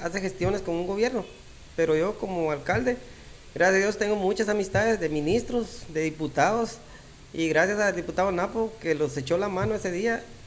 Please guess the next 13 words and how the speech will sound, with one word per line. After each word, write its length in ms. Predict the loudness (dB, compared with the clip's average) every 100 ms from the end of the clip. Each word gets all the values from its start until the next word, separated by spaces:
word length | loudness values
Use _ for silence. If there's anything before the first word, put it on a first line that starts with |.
| -2
para 260 | 0 0 0
poder 240 | 0 0
hacer 280 | 0 0 0
esa 160 | 0
carretera, 560 | 0 0 2 2 2 0
y 180 | -4 -4
nuevamente 640 | -2 -2 0 -2 -2 -4 -6 -16 -14
le 140 | -4 -2
solicitamos 500 | 0 -2 0 0 2
la 280 | 4 4 2
guardianía, 640 | 2 4 4 4 4 4 0 -12 -14 -14 -2
el 140 | 0
libramiento 720 | 2 4 4 4 4 0 -2